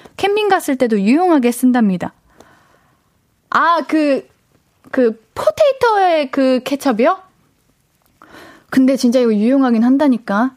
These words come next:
진짜로 저도 가끔 이렇게 좀 많이 주시는 그런 매장 가면은 차에다가 모아두기도 하고 그럽니다. 오팔육팔님,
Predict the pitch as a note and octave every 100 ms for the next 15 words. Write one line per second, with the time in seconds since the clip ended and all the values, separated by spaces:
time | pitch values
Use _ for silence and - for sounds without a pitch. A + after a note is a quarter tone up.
0 | _ _ _ _ - C#4+ D#4+ F4 C#4 B3+
1 | C4+ G3 F3 _ _ _ _ _ _ _
2 | - C#4 D4 C4 A3+ - C4 A#3+ F#3 G#3+
3 | - A#3+ B3 A3+ C4+ A3+ G3 B3 C4 _
4 | _ _ - - A3 G#3 C4 C#4+ A3+ G#3+
5 | C4 B3 A3 G3 - - - - A#3 G3
6 | F#3+ A3 G3 F#3 F#3 A#3+ G#3 F3+ _ _
7 | _ _ - F4+ F#4+ D#4+ B3 F#3+ A3 B3
8 | G#3 - G3 F3+ G#3+ C4+ A3+ F#3+ F#3+ E3+
9 | - _ _ _ _ - C#4+ - - A4+
10 | D4 C4+ F4+ D#4+ G#3 E3